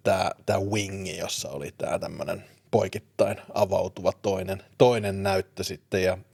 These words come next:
viimeisempänä Explorer Project, Projectin tuotteena oli sitten tää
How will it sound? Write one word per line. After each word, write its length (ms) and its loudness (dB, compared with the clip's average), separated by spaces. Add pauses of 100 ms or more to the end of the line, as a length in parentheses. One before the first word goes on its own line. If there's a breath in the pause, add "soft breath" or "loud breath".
(120)
viimeisempänä 580 4
Explorer 560 2
Project, 360 0 (260)
Projectin 760 4
tuotteena 580 0
oli 140 0
sitten 320 -8
tää 200 4